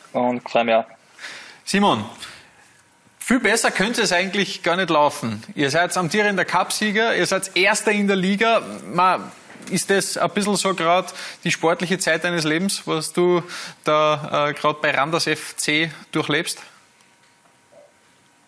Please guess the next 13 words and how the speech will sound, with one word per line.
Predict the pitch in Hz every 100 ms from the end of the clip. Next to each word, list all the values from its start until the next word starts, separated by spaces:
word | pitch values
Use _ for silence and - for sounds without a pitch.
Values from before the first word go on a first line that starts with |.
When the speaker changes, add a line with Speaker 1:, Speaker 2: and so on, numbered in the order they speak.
| -
Speaker 1:
Ähm, | 139 135 135 135
ja, | 127 127
auf | 147 - 127
jeden | 139 139
Fall | 135
grad | 139 -
die | 135
erfolgreichste | 123 123 117 123 - 127 - 135
mit | 127 123
dem, | 123 120 123
mit | 120
dem | 123
Cup-Titel | 123 123 135 123 131